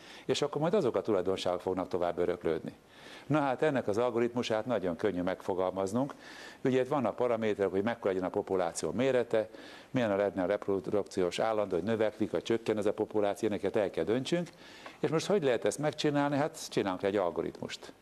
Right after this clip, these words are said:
Mielőtt ezt megmutatnám, itt volt a második pontként, ez ugye ez az elicista megoldás, amikor csak a jókat alkalmaztuk. Na hát akkor nézzük meg, hogy hogy működik ez az algoritmus.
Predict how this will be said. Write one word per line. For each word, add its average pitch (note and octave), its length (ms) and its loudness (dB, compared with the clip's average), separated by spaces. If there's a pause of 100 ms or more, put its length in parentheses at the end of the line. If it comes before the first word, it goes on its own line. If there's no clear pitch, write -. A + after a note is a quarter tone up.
(360)
Mielőtt G2 260 2
ezt G2 120 0
megmutatnám, B2 600 0
itt A2 100 -2
volt F#2+ 160 0
a G2 40 -2
második F2+ 340 -2
pontként, G2 440 -4
ez F#2 100 2
ugye F2 180 2
ez F2 120 0
az F2 120 -2
elicista F2+ 540 0
megoldás, A2 460 -2
amikor G2 200 -2
csak - 260 -2
a E2+ 40 0
jókat E2 340 -2
alkalmaztuk. - 600 -6 (580)
Na - 160 0
hát C#3+ 80 0
akkor C#3+ 160 0
nézzük A#2 280 2
meg, G#2 120 0
hogy G2+ 120 0
hogy G#2 180 0
működik F2 440 -2
ez F2+ 80 2
az F2+ 120 0
algoritmus. E2+ 640 -2